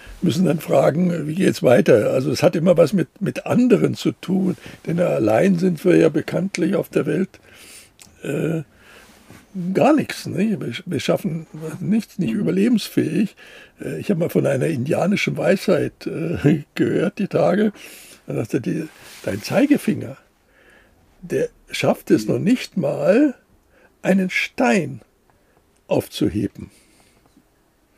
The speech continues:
Speaker 2: Ha,
Speaker 1: Also wir
Speaker 2: das stimmt.
Speaker 1: immer ist
Speaker 2: Ja.
Speaker 1: etwas, ein,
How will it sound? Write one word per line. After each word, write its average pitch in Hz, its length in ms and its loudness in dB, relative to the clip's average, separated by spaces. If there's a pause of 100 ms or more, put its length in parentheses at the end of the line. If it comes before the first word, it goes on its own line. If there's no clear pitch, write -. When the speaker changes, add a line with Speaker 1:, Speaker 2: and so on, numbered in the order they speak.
(380)
Speaker 2:
Ha, 214 320 4
Speaker 1:
Also 165 180 2
wir 175 120 6
Speaker 2:
das - 200 4
stimmt. - 540 0
Speaker 1:
immer 233 340 6 (200)
ist 202 160 0
Speaker 2:
Ja. - 220 0
Speaker 1:
etwas, 185 440 4
ein, 190 320 2